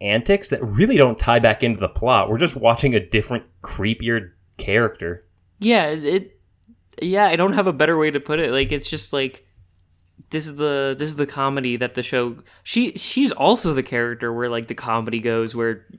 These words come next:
Speaker 2: you can't fit it into the regular episode. She's usually doing some wacky subplot.
Speaker 1: And,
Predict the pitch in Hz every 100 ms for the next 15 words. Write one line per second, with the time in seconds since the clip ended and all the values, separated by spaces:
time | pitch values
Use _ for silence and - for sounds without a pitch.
0 | _ - - - 117 104 127 110 113 110
1 | 113 110 113 110 110 107 113 113 143 170
2 | 175 151 151 151 147 131 123 135 - 139
3 | - 123 147 - 104 110 - _ - -
4 | 156 156